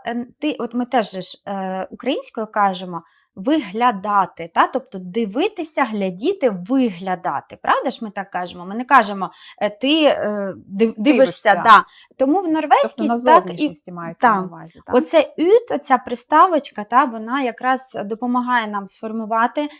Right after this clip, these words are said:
Speaker 1: цей сенс, що ти саме виглядаєш на зовнішній вигляд,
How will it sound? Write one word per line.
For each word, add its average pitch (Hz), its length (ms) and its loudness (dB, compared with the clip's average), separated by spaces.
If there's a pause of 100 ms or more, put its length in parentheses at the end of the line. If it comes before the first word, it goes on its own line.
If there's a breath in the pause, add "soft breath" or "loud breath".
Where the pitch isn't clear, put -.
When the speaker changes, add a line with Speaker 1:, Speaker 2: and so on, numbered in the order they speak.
(220 loud breath)
Speaker 1:
цей 240 240 0
сенс, 349 400 -2
що - 140 -10
ти 254 140 -6
саме 247 360 -2
виглядаєш 202 960 -2
на 220 180 -8
зовнішній 240 760 -2
вигляд, 339 440 -2